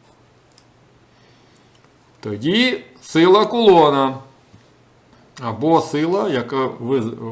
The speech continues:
викликає наше електричне поле. Це Q на Е.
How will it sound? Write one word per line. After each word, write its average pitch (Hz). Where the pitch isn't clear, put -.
викликає 135
наше 131
електричне 127
поле. 104
Це 156
Q 220
на 190
Е. 107